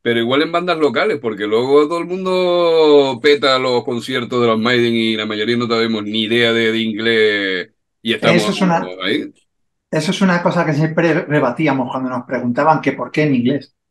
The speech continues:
Speaker 2: Que
Speaker 1: Mm.
Speaker 2: siempre decíamos, pues eso, "Oye, tú vas a ir a bandas que, que cantan en inglés, oye, ¿por qué nosotros no?". Siempre, porque como somos españoles por narices, tenemos que cantar en castellano.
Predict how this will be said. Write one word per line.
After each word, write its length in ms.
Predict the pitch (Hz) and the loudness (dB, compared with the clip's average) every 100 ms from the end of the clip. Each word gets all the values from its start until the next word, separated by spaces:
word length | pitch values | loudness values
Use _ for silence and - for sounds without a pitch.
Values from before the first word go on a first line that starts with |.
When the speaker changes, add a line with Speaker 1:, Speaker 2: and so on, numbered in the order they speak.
| _ _ _ | _ _ _
Speaker 2:
Que 80 | - | -6
Speaker 1:
Mm. 20 | |
Speaker 2:
siempre 240 | 113 131 123 | -2 0 -2
decíamos, 580 | 127 120 120 117 - - _ _ _ | -2 2 4 2 -2 -12 _ _ _
pues 140 | _ 151 | _ -2
eso, 280 | 135 120 117 | -2 -4 -2
"Oye, 220 | 143 147 | 0 0
tú 140 | - 135 | 2 4
vas 200 | 147 202 | 4 6
a 100 | 175 | 6
ir 80 | 131 | 6
a 340 | 120 120 123 | 6 6 4
bandas 760 | 127 127 131 127 127 127 131 123 _ _ _ _ _ 170 - - | 2 0 0 0 0 -2 -4 -8 _ _ _ _ _ -12 -10 -4
que, 200 | 151 135 | -2 -2
que 140 | 139 - | -4 0
cantan 280 | 147 156 | 2 4
en 100 | 156 156 | 6 6
inglés, 580 | 156 185 269 - - _ _ _ | 8 8 6 0 -10 _ _ _
oye, 280 | - 156 277 | -6 -2 -2
¿por 200 | - - | -4 -6
qué 140 | 147 127 | -2 0
nosotros 440 | 123 - - - | -2 -8 -14 -2
no?". 300 | 175 311 262 | 2 2 0
Siempre, 280 | - 151 - 139 - | -4 -4 -4 -8 -2
porque 180 | 139 127 | 0 0
como 180 | 123 127 | -2 -2
somos 220 | 143 151 | -2 -2
españoles 380 | 151 147 151 147 | -2 -2 0 0
por 120 | 147 | 0
narices, 400 | 143 143 143 147 _ _ _ _ - | -2 -2 -6 -8 _ _ _ _ 0
tenemos 240 | 143 139 | 2 4
que 100 | 156 | 2
cantar 240 | 143 143 139 | 2 2 0
en 100 | 135 | -2
castellano. 640 | - 143 233 254 - | -2 2 6 6 2